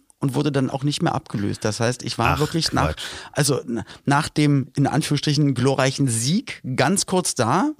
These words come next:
Speaker 1: Plattenfirma Hallo gesagt, Mensch, Olli, High Five. Anruf kam, ich aufs Zimmer und dann, ja, aber wir sind ja, also wollen wir auch mal was sehen.
Speaker 2: Aber
Speaker 1: Ja, und
Speaker 2: warum
Speaker 1: dann
Speaker 2: ist deine
Speaker 1: saß ich
Speaker 2: Frau dann nicht da hochgegangen? Ne?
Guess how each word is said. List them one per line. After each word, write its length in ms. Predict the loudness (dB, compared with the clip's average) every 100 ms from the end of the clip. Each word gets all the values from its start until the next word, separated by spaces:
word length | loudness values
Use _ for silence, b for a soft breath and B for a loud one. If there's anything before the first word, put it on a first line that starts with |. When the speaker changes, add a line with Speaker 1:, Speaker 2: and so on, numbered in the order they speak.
| -2
Speaker 1:
Plattenfirma 500 | -2 0 0 2 2
Hallo 240 | 2 0
gesagt, 320 | 0 0 0
Mensch, 220 | 0 -2 -2
Olli, 220 | 0 2
High 240 | 2 0
Five. 400 | 0 0 0 -2 -14 B B B B _
Anruf 380 | 0 2 2 0
kam, 260 | 2 2 2
ich 160 | 0
aufs 220 | 0 0
Zimmer 420 | 0 2 2 2 -2
und 180 | -2 2
dann, 100 | 4
ja, 160 | 4 4
aber 260 | 4 2
wir 100 | 2
sind 180 | 0 2
ja, 200 | 2 2
also 520 | 4 2 2 2 2
wollen 140 | 2 4
wir 80 | 4
auch 140 | 4
mal 160 | 4 4
was 180 | 2
sehen. 300 | 0 0 0 2
Speaker 2:
Aber 140 | 4
Speaker 1:
Ja, 80 | 6
und 60 | 6
Speaker 2:
warum 180 | 4
Speaker 1:
dann 80 | 4
Speaker 2:
ist 140 | 4 4
deine 140 | 4
Speaker 1:
saß 120 | 4
ich 80 | 0
Speaker 2:
Frau 240 | 0 2
dann 180 | 2 2
nicht 220 | 0 0
da 80 | -2
hochgegangen? 580 | -2 -4 -6 -4 -2 -2
Ne? 140 | -2